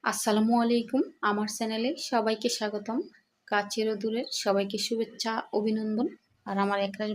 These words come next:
ভালোবাসা জানিয়ে শুরু করছি আজকের রেসিপি। আজকে তৈরি করে দেখাবো তাল দিয়ে মজাদার একটি নাস্তা রেসিপি। আশা করি রেসিপিটি ভালো লাগবে। আর এই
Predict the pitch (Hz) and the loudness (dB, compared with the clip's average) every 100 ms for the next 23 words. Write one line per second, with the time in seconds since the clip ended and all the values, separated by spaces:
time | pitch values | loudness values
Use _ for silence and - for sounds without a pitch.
0 | 208 214 214 214 220 220 214 214 214 214 | -4 -4 -4 -4 -6 -4 -4 -4 -6 -6
1 | 208 220 208 - 220 214 214 - 302 403 | -8 -6 -8 -6 -6 -6 -8 -4 -4 -4
2 | _ _ - - - - 196 196 240 247 | _ _ -20 -20 -2 6 6 6 0 2
3 | 240 240 233 233 233 226 233 220 214 208 | 2 2 2 0 0 -4 0 2 4 2
4 | 214 233 320 240 208 214 220 208 208 208 | 2 0 0 0 2 2 0 -2 -2 -2
5 | 202 196 - 208 208 - - 220 214 202 | -2 -4 -6 -6 -8 -8 -6 -6 -6 -8
6 | 202 202 202 196 196 202 190 196 196 190 | -6 -6 -8 -10 -6 -4 -2 -2 -2 -4
7 | 214 349 - - - - - 196 208 | -4 -6 -8 -20 -20 -16 0 4 4